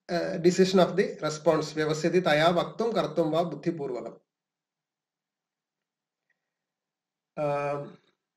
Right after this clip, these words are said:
in between, there will be a determinative knowledge. Jayate vishaye tasmin ya buddhir nischayatmika. That nischay-, nischayatmika buddhi is, uh, the capacity of intellect. Again, the decision also, decision on the response also will be carried out by buddhi, because buddhi is the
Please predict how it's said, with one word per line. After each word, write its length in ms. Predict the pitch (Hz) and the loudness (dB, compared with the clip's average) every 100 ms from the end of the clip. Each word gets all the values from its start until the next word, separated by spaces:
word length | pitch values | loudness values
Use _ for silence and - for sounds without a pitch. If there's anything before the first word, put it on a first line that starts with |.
| _ | _
in 120 | 190 196 | 6 8
between, 440 | 208 208 240 226 | 6 6 6 8
there 100 | 214 | 8
will 140 | 214 | 6
be 340 | 196 220 220 202 | 4 4 2 2
a 80 | 175 | 2
determinative 720 | 175 175 196 202 202 196 202 | 2 4 6 8 8 8 6
knowledge. 380 | 175 156 185 170 | 6 4 2 8
Jayate 500 | 165 175 185 208 214 | 10 12 10 8 6
vishaye 400 | 180 185 196 208 | 4 6 4 4
tasmin 400 | 175 - 196 202 | -2 2 2 6
ya 240 | 170 196 | 6 6
buddhir 340 | 185 160 180 185 | 4 4 4 4
nischayatmika. 840 | 165 - 208 202 151 - 139 135 143 | 4 2 4 4 4 0 -4 -2 -2
That 160 | 151 | -4
nischay-, 420 | 143 - 170 175 | -8 -4 0 0
nischayatmika 680 | 151 147 175 175 175 175 180 | -2 -2 2 2 2 0 0
buddhi 440 | 165 160 185 180 | -2 0 0 2
is, 260 | 170 - - 147 | 0 -4 -10 -4
uh, 180 | 143 | -4
the 100 | 143 | -4
capacity 480 | 143 135 147 147 151 | -8 -4 -4 -4 -8
of 100 | 151 | -8
intellect. 480 | 139 147 160 139 - - - - 175 | -6 -2 -2 -2 -8 -20 -20 -2 2
Again, 320 | 170 214 220 | 8 10 10
the 100 | 214 | 8
decision 520 | 175 180 226 277 220 | 8 6 4 6 6
also, 360 | 151 147 - - | 4 0 -8 -6
decision 500 | 160 165 190 214 214 | -2 0 2 0 2
on 180 | 190 196 | 4 6
the 80 | 190 | 6
response 440 | 165 - 214 202 | 4 0 0 4
also 240 | 175 180 | 2 2
will 120 | 175 170 | 0 2
be 120 | 196 | 2
carried 320 | 165 160 160 | 2 2 0
out 160 | 160 160 | -2 0
by 100 | 190 | 2
buddhi, 380 | 180 175 160 - | 0 0 -2 -4
because 300 | 151 170 165 | -2 -2 -2
buddhi 380 | 156 151 196 | -6 -2 2
is 120 | 185 160 | 2 2
the 240 | 214 | 0